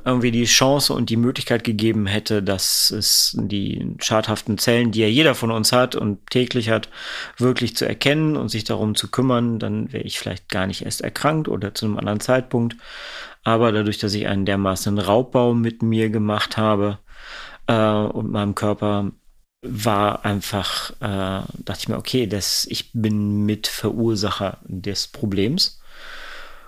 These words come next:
Und jetzt, dann kommen wieder auch meine guten Freunde mit ins Spiel, die mir auch während ich, äh,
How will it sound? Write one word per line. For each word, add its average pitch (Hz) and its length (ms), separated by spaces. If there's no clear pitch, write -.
Und 127 240
jetzt, 131 300
dann 131 160
kommen 156 160
wieder 117 160
auch 107 120
meine 110 280
guten 123 240
Freunde 143 340
mit 113 220
ins 107 180
Spiel, 127 640
die 110 220
mir 110 400
auch 104 240
während 117 580
ich, - 320
äh, 117 320